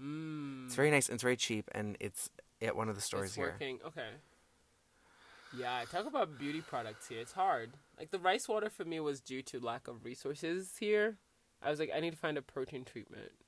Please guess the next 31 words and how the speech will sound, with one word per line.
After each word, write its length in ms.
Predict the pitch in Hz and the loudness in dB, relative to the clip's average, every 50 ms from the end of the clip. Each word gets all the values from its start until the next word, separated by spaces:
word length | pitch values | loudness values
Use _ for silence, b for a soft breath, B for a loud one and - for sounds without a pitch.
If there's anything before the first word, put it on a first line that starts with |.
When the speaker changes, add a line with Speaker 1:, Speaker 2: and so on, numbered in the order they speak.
| _ _ _ _ _ _ _ _ _ _ _ _ _ _ _ | _ _ _ _ _ _ _ _ _ _ _ _ _ _ _
Speaker 1:
And 120 | - 131 | -2 0
then, 80 | 139 131 | 0 2
like, 160 | 135 135 123 - | 0 -2 -2 -6
just 300 | 123 127 147 117 110 107 | -12 -4 -4 -2 2 4
doing 140 | 110 107 | 4 4
Speaker 2:
Exactly, 220 | 107 139 131 135 135 | 4 4 2 2 0
'cause 100 | - - - | 0 2 2
you 40 | 131 | 4
didn't 120 | 123 120 123 | 4 4 4
Speaker 1:
research. 100 | 131 131 | 6 6
Speaker 2:
wanna 140 | 127 127 123 | 6 6 6
do 140 | 117 120 113 | 4 2 2
the 120 | 113 - | 2 2
eggs. 380 | 110 110 104 104 104 117 - - | 2 2 2 0 -4 -8 -8 -2
Speaker 1:
Yeah, 220 | - 147 147 143 139 | 2 4 4 4 4
the 220 | 139 - - - | 2 0 0 0
eggs 200 | 135 147 151 156 165 | 0 0 0 -2 -8
is 120 | 170 156 | -4 -2
a 40 | - | 2
Speaker 2:
Okay, 120 | 175 151 | 6 8
so 100 | 143 139 139 | 10 10 10
Speaker 1:
lot. 60 | 135 135 | 12 12
Speaker 2:
tell 140 | 143 147 | 12 12
me 140 | 151 160 160 | 12 10 8
how 140 | 151 156 151 | 12 12 12
you 180 | 151 147 143 139 | 12 12 10 8
would 140 | 131 113 | 8 6
prepare 340 | - 131 113 - 113 110 110 | 6 0 2 4 4 4 4
the 160 | 101 101 - | 4 0 -2
egg 240 | - 101 98 98 98 | -2 -2 -2 -4 -6
treatment. 460 | - - 104 - - - - - - | -8 -6 -6 -8 -8 -8 -12 -12 -12